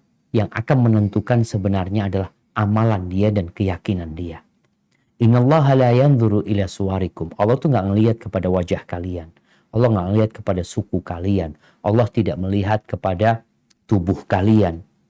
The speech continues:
Walakin, tapi Allah melihat kepada qulubikum wa a'malikum. Yang Allah lihat adalah hati dan amalan kita. Jadi kalau seorang belajar bahasa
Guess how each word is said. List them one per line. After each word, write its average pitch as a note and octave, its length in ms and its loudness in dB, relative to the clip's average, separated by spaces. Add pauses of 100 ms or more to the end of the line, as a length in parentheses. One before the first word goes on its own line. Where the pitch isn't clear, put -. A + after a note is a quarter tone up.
(140)
Walakin, G#2 800 -2 (400)
tapi A2+ 240 -2
Allah G2+ 240 0
melihat F#2+ 400 0
kepada F#2 480 -4 (500)
qulubikum F#2 960 0 (160)
wa G#2 320 -2
a'malikum. F2 640 -8 (320)
Yang G#2+ 240 2
Allah A#2 240 4
lihat C#3 240 4
adalah A2+ 400 -2
hati G2 560 -6 (240)
dan G2+ 240 0
amalan F#2+ 400 -2
kita. - 400 -8 (800)
Jadi C3+ 160 4
kalau C3 240 2
seorang B2+ 400 0
belajar G#2 320 2
bahasa F#2 340 -2